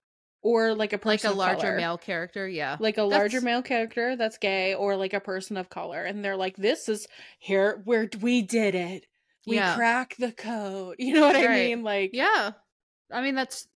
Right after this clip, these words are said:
Speaker 2: that's a great point. Like, him and Titus,
Speaker 1: Yeah.
Speaker 2: both large and gay. One is a person of color.
Speaker 1: Yeah.
Speaker 2: I never put that together before. I wonder what it is about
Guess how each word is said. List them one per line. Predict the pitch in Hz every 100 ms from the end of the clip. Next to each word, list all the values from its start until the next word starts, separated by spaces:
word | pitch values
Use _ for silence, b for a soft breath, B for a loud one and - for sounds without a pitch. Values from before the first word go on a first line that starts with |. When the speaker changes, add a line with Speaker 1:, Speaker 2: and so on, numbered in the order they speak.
| _ _ _ _ -
Speaker 2:
that's | 240 277
a |
great | 233 226 214
point. | - 226 240 170
Like, | 175 170
him | - 208 202 208
and | 170 190 208
Titus, | 170 135 135 120 - - _ _ -
Speaker 1:
Yeah. | 180 214 240 196
Speaker 2:
both | 202 - - _
large | 180 185 175 180 185
and | 175
gay. | 165 151 156
One | 160 165 160
is | 160 160 - - _ _ _ _ _ _ _ -
a | 175
person | 190 180 180
of | -
color. | 180 175 139 160 _ _ _ _ _ -
Speaker 1:
Yeah. | 180 208 196 _ _ _
Speaker 2:
I | 226
never | 311 349
put | 359 320
that | - 277
together | 226 220 233
before. | 214 180 165 151
I |
wonder | 170 202 233 220
what | 214
it | 196
is | 185 190
about | 190 180 165 156